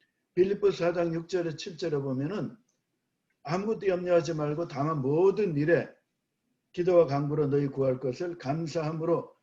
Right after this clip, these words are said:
하나님께 아뢰라." 그러면 모든 지각에 뛰어난 하나님의 평강이 그리스도 예수 안에서 너희 마음과 생각을 지키시리라.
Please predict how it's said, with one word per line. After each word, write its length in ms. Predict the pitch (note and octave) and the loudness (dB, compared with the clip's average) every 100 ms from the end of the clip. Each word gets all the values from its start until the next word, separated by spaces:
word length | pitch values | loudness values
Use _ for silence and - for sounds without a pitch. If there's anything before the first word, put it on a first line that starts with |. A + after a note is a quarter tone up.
| _ - | _ -8
하나님께 380 | C3+ B2+ B2 A#2+ | -4 -4 -2 -4
아뢰라." 380 | B2 B2 A2+ _ _ _ _ _ _ _ | -2 -4 -6 _ _ _ _ _ _ _
그러면 520 | - E3 F3 F#3+ - - _ _ _ _ _ _ _ _ _ _ _ _ | -4 -2 0 -2 -4 -12 _ _ _ _ _ _ _ _ _ _ _ _
모든 760 | C#3 C#3+ E3 F3+ G3 G#3 G3 | -6 0 2 4 4 4 0
지각에 460 | D3+ E3+ D#3+ D#3 D#3 | -2 0 0 0 -4
뛰어난 340 | D#3+ D3+ D3 | -4 -4 -4
하나님의 440 | C3 C#3 C3 C3 C3 | -4 -4 -2 -4 -4
평강이 600 | C3 B2 B2+ D#3 C3+ - _ _ _ _ _ | -4 -4 -4 -2 -4 -6 _ _ _ _ _
그리스도 380 | - E3+ E3+ E3+ | -4 -4 -2 0
예수 340 | C#3+ D#3 E3 C#3+ | 0 0 -2 -4
안에서 320 | C#3 C3 C3 | -4 -4 -4
너희 200 | B2 B2+ | -2 -2
마음과 400 | A2+ B2+ C3 C3 | -2 -2 -2 -2
생각을 400 | C3+ C3+ B2+ C#3+ | -4 -4 -2 -4
지키시리라. 580 | C#3+ C#3 C3 - E2 | -6 -12 -16 -16 -20